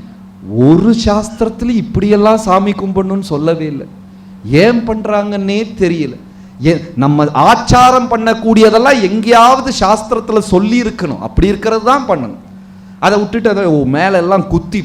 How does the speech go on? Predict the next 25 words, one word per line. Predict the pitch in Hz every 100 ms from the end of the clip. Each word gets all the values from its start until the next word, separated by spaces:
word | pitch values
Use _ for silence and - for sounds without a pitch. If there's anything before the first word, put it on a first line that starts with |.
| -
தொங்க | 147 202 220
விட்டுட்டு, | 165 151 165 180 127 - - - -
பாவம் | - 98 156 196 151
வீட்டுல | 135 175 185
படுத்து | 170 - 170
தூங்குறது | 165 160
விட | 160
அங்க | 123 139
படுத்து | 151 135 131
தூங்கிட்டு | 117 98
இருக்காங்க. | 101 92 85 82 - - - - - - - - - -
எவ்வளவு | - 185 240
பார்த்தாலே | - 175 226 233 240 254 269
கண்ணெல்லாம் | 220 202 202 202 202
வலிக்குது. | 165 156 156 143 113
என்னெல்லாம், | 117 160 196 208 226 226 - -
அது | 123 226
தமிழ்நாட்டுல | - 127 214 226 220 220 240
இதெல்லாம் | 196 233
ரொம்ப | 147 143 208 233
ஃபேமஸ். | 202 190 180 147 - - - - -
அதுல | 165 233 247
போட்டி | - 233 277 - 277
வேற, | 262 254
என்னோட | 190 180 220 247